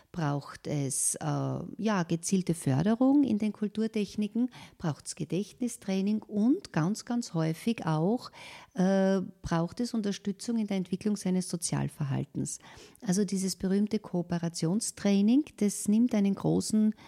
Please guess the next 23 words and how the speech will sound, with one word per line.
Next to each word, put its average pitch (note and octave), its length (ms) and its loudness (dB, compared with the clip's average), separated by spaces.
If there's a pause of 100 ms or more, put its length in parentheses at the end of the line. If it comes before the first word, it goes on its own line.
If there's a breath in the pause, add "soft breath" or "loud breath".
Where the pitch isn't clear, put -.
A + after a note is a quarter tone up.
(220 loud breath)
Schwerpunkt E3+ 720 2
auch G#3 240 2
in G#3+ 160 0
unserer F#3 300 -4
Arbeit E3 360 -4
hier F3+ 160 -2
ein E3 300 0
und A#3 160 -4
macht G3+ 220 -4
unglaublich G#3 760 2
viel F#3 180 0
Freude, E3 480 2 (520 loud breath)
weil F3+ 160 2
wir F#3+ 80 0
dazu F#3+ 280 -4
beitragen G3 520 -4
dürfen, G#3+ 380 -6
dass F#3 220 -4
die F#3 120 -6
Kinder A3 440 2
und F#3+ 160 0
Jugendlichen G3 640 0
dann F3+ 340 2